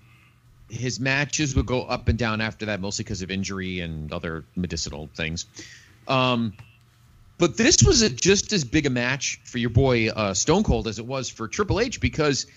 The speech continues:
you know, Austin came back, obviously, you know, a little,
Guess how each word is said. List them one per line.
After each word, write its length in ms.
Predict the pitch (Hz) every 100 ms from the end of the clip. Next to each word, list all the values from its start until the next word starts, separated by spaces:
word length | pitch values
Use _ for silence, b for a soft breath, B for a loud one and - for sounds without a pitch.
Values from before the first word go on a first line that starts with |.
| B B B B
you 80 | 196
know, 120 | 175
Austin 440 | - 151 175 233
came 220 | 220 220 175
back, 400 | 101 101 - -
obviously, 600 | 135 147 165 160 165 143 - _
you 80 | 139
know, 120 | 120
a 40 | 123
little, 360 | 127 139 143